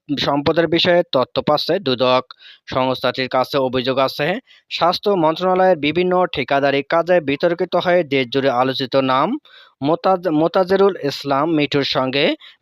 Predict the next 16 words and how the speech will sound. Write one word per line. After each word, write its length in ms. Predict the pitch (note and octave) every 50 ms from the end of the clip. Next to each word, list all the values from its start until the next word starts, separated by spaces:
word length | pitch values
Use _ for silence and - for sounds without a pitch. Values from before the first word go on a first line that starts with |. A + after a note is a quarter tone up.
| -
বেনজির 440 | A#2+ C#3+ C#3+ C3+ C#3 C3 A#2+ C#3 C3
আহমেদের 560 | B2+ C#3+ C#3 F#3 F3+ F#3 F#3+ F3+ G3 F#3+ F3+
ব্যবসা 400 | D3+ C3+ C3+ C3+ C3+ - - E3+
রয়েছে 300 | E3 E3+ E3+ E3 - F3+
বলে 280 | E3+ F3 F3 F3 F3+ E3
জানা 260 | C3+ B2+ A#2+ A#2+ B2
গেছে। 560 | A2+ B2 A#2+ - - C3 B2+ B2 B2+ B2+ B2 - _ _ _ _ _ _ _ _ -
উত্তরাঞ্চলে 840 | C#3+ C#3 - - D3 C3+ C3+ C3 B2 - C#3 C3 C3+ C#3+ E3 A#3 D#4+ - _ _ _ _ _ -
দুটি 280 | C#3+ D#3+ E3+ - G3+
জেলায় 340 | F#3 F#3+ G3+ G3 G3 G3+ G3+ - _ -
কয়েক, 540 | D#3 D#3+ E3 F3 F#3 - _ - D#3+ D3 B2+ -
কয়েকশো 500 | E3+ F3 F#3+ G3 F3 - - - F#3+ F3+
বিঘা 280 | D3+ C#3+ C#3 C#3+ D#3+
জমি 280 | D#3+ F3+ E3+ E3+ F3 F3 -
কিনেছেন 400 | - C3 B2 A#2+ - - B2+ A#2+
তারা। 440 | - C3 C3 C3 C3 C3 C3 B2+